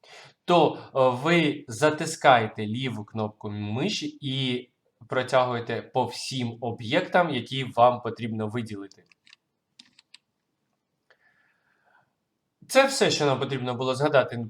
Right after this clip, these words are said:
по темі робочий стіл комп'ютер. А ви для себе, будь ласка, після того, як передивитесь відео, то,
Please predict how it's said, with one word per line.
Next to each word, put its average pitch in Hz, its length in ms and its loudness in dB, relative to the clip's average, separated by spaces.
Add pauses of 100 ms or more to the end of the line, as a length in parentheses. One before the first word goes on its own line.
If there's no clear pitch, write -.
по 127 180 -2
темі 120 380 0
робочий 117 460 -4
стіл 117 200 -10
комп'ютер. 160 440 -6
А 139 80 6
ви 190 220 4
для 190 200 0
себе, 131 420 0
будь 135 180 -8
ласка, 131 400 0 (1000)
після 151 580 0 (300)
того, 135 200 4
як 131 180 -2
передивитесь 135 720 -2
відео, 180 400 2 (760)
то, 139 440 4